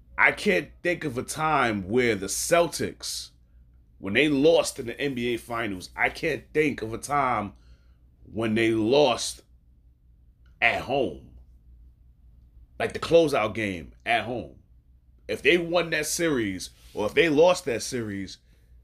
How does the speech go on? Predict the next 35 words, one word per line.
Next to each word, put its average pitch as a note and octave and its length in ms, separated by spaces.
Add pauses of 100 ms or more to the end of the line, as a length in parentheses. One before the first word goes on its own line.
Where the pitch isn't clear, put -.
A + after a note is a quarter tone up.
(500)
well, G#2+ 300
obviously A#2+ 540
if G2 80
they G#2+ 140
win A#2 240
it, G#2 100
they G2+ 120
win A2 220
it. E2+ 120
But E2+ 100
if G#2 220
they G#2+ 160
lost, A#2 640 (920)
ain't D#3 180
that F#3 140
many F3+ 200
times D3+ 600
that A2+ 140
I E3 160
can E3 160
remember A#2 560 (1400)
that G#2+ 340 (880)
their A#2+ 140
season B2+ 420
got G#2 180
closed C3+ 420
out C#3 140
at G2 140
home G#2+ 480 (500)
in A2 180
the G#2 60
N G#2 200
B F#2+ 220
A F#2 40
Finals. D#2 600